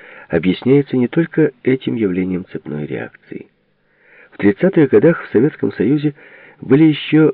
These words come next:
живы сотни тысяч людей, которые когда-то принадлежали к небольшевистским партиям, служили в Белой армии, людей, свободных профессий, побывавших за границей,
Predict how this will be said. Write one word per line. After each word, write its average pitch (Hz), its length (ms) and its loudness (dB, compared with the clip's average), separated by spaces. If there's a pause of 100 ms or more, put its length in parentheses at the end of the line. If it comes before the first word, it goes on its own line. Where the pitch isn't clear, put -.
живы 151 460 -2 (120)
сотни 147 280 -4
тысяч - 500 -6
людей, 113 460 -2 (520)
которые 120 340 2
когда-то 87 540 0
принадлежали 90 760 -4
к - 140 -14
небольшевистским 104 800 -8
партиям, - 560 -14
служили 123 400 -4
в 82 140 -8
Белой 110 280 2
армии, 104 480 -8 (600)
людей, 127 280 4
свободных 117 540 2
профессий, 104 640 -4
побывавших 92 760 -2
за 85 120 0
границей, 80 680 -6